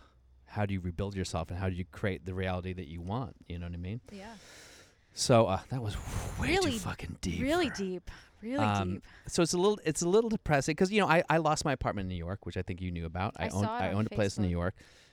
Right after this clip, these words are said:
Speaker 1: I did a whole Indiegogo, and I, and I lost. I got evicted. My
Speaker 2: Ugh.
Speaker 1: lawyer was a, was a con man.
Speaker 2: I'm
Speaker 1: Um, I'm not allowed
Speaker 2: sorry.
Speaker 1: to say his name 'cause of an N D A. <laughs> But that was my home that I
Speaker 2: Yeah.
Speaker 1: owned for eighteen years, and I lost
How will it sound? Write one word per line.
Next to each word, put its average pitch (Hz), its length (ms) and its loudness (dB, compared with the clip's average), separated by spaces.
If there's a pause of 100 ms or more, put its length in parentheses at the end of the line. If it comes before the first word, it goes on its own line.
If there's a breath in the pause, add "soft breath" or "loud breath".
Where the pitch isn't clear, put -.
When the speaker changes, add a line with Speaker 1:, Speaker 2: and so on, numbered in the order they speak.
(120)
Speaker 1:
I 87 60 -10
did 90 100 -6
a - 40 -4
whole 87 120 -4
Indiegogo, 90 520 -2
and 92 120 -4
I, 95 100 -4
and 101 120 -2
I 98 60 0
lost. 95 300 0
I 101 60 -4
got 92 120 -2
evicted. 90 340 -6
My 87 100 -4
Speaker 2:
Ugh. 78 100 -4
Speaker 1:
lawyer 92 220 2
was 92 180 -2
a, 85 240 -8
was 90 160 -6
a 92 60 -8
con 92 320 -2
man. 87 320 -4 (540 soft breath)
Speaker 2:
I'm 92 180 -2
Speaker 1:
Um, 90 180 -4
I'm 95 140 -2
not 92 120 2
allowed 92 200 0
Speaker 2:
sorry. 107 160 0
Speaker 1:
to 104 60 4
say - 40 2
his 90 100 -4
name 98 180 2
'cause 90 260 -2 (140)
of 90 160 -4
an 92 100 -4 (100)
N 98 140 0
D 92 200 2
A. 98 280 -2 (140)
<laughs> 107 420 -2 (640 loud breath)
But 127 120 4
that 131 80 8
was 139 120 8
my 139 140 6
home 127 540 6
that 95 140 0
I 101 40 0
Speaker 2:
Yeah. 104 100 0
Speaker 1:
owned 107 140 0
for - 100 -2
eighteen 101 360 0
years, 92 500 0 (100)
and 92 120 -2
I 90 60 0
lost 90 440 -2